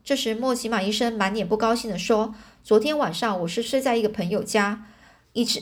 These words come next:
至于我和亨利先生到这个诺赞巴兰德旅社，是在伦敦车站才临时决定的，相信没有人，相信没有任何人会知道啊。”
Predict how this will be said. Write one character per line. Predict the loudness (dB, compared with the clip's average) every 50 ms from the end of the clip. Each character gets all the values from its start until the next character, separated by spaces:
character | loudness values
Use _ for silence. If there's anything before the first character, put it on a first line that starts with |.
| -6
至 | -4 -2 0 2 2
于 | 2 2 2
我 | 4 4 2 2 2
和 | 0 0 0 0 0
亨 | 0 -2 -2
利 | 0 -2
先 | -2 -2 -2 -4 -2
生 | 0 0 0 0 -2
到 | -2 0 2 2 2
这 | 2 0
个 | 0 0 0
诺 | 0 0 0 0 2
赞 | 2 0 0 0 -2 -8 -12 -20 _ _ _ _ _ _ _ _ _ _
巴 | 0 0 2
兰 | 2 0 2
德 | 4 4 4 4
旅 | 2 0
社， | -2 -2 0 2 2 2 2 -2 -6 -14 -20 -18 _
是 | -8 -6 -2
在 | 0 2 2 4
伦 | 2 2 0 0 4
敦 | 4 4 4
车 | 2 2 2 2 4
站 | 4 2 2 2 -2
才 | -4 -6 -6 -6
临 | -6 -6
时 | -6 -6 -6 -6
决 | -6 -6 -4 -2
定 | -2 -2 -2
的， | -2 -2 -4 -4 -10 -18 -20 -20 _
相 | -4 -2 0 0
信 | 0 0 0
没 | 0 0
有 | 2 2 2
人， | 2 2 0 -2 -4 -8 -14 -20 _ _
相 | -6 -4 -4 -2
信 | -2 -2 -2 -2
没 | 0
有 | 0 0 2
任 | 4 4 2 2
何 | 0 -2 -2
人 | -2 -2 -4
会 | -2 -4 -4
知 | -4 -4 -4
道 | -2 -2 -2 -2
啊。” | -2 -4 -6 -8 -12